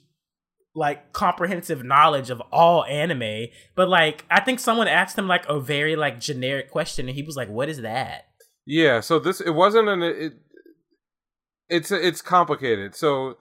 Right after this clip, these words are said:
Speaker 2: the, the, there are two stories that I remember that are related to that. Number one was about that actual documentary. So the, the
Speaker 1: Mm-hmm.
Speaker 2: host of the documentary, or the person doing the interviews, is Tanya Nolan, who was someone who said that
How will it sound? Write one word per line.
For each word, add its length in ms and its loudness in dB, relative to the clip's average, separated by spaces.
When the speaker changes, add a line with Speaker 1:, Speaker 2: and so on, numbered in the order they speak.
Speaker 2:
the, 360 -2
the, 360 -2
there 140 0
are 60 0
two 180 -6
stories 340 -2
that 60 0
I 60 6
remember 280 2
that 160 -2
are 60 -2
related 280 -2
to 40 -2
that. 160 2
Number 260 0
one 280 0
was 160 -2
about 420 0
that 220 0
actual 340 -4
documentary. 800 -4
So 160 0
the, 320 2
the 160 2
Speaker 1:
Mm-hmm. 220 0
Speaker 2:
host 380 4
of 260 -2
the 100 2
documentary, 960 -4
or 80 0
the 80 -6
person 320 2
doing 200 0
the 160 -6
interviews, 600 -4
is 180 -10
Tanya 400 -4
Nolan, 360 -2
who 100 -10
was 200 -8
someone 280 -6
who 60 -12
said 220 -12
that 220 -2